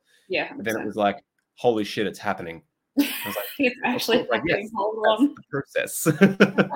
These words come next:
Speaker 2: <laughs>
Speaker 1: It's meant to happen. <laughs>
Speaker 2: Yeah. So, yeah, I, I love all of it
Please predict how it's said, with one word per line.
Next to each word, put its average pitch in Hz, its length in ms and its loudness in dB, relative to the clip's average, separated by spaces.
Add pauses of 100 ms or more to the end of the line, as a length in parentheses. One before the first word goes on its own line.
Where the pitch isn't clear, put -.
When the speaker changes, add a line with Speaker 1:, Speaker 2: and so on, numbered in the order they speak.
(440)
Speaker 2:
<laughs> - 0 - (360)
Speaker 1:
It's - 60 -4
meant 196 140 -6
to 156 80 -8
happen. 185 540 -2 (260)
<laughs> - 260 -10
Speaker 2:
Yeah. 226 200 4 (1000)
So, 123 100 -4
yeah, 120 200 2 (120)
I, 135 180 6 (760)
I 123 100 4
love 127 220 4
all 104 180 2
of 85 80 -8
it 71 120 -6